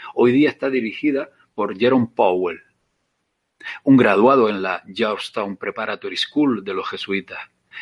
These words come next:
que obtuvo su título de Juris Doctor en Georgetown University Law Center, también de los jesuitas.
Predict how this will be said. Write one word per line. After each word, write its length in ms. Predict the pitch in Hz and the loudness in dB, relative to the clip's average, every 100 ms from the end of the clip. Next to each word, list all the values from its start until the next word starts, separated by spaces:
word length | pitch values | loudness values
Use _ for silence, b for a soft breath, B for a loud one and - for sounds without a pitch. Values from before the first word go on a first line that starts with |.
| B | B
que 120 | - 104 | -2 -2
obtuvo 340 | - 143 151 | 0 0 2
su 200 | - 113 | 0 0
título 460 | 139 123 113 107 98 | -2 -2 -2 0 0
de 220 | 95 87 B - | -2 -6 B 0
Juris 460 | 117 120 113 - | 2 4 2 -4
Doctor 420 | 104 123 - 156 - | -4 -4 0 -2 -2
en 260 | 92 92 98 | -8 -6 0
Georgetown 560 | 117 123 - 135 139 - | 0 0 0 0 0 0
University 640 | 104 95 104 - 117 117 | -4 -2 -2 -4 -6 -4
Law 240 | 101 98 98 | -2 -2 0
Center, 520 | 127 123 101 90 - B - | 2 2 0 -8 -14 B -10
también 320 | 85 87 95 | -6 -4 0
de 80 | 95 | 0
los 140 | 90 | 0
jesuitas. 680 | - - 98 92 - - | -4 -4 -2 -4 -12 -20